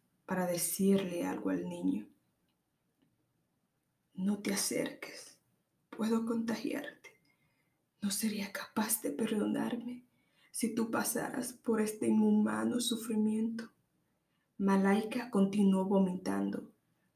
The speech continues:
pero ya todo era sangre. El muchacho tomó entre sus pequeñas manos el rostro de su madre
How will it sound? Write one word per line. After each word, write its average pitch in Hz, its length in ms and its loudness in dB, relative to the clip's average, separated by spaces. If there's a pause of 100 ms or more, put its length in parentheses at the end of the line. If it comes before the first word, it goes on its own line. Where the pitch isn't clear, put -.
(120)
pero 190 220 2
ya 180 280 0
todo 175 440 2
era 160 180 2
sangre. 170 640 -6 (880)
El 214 140 6
muchacho 220 680 6
tomó 208 300 8
entre 214 260 2
sus 214 200 -2
pequeñas 196 580 4
manos 190 580 -2
el 180 200 -2
rostro 190 500 0
de 175 80 -2
su 190 200 0
madre 190 480 -2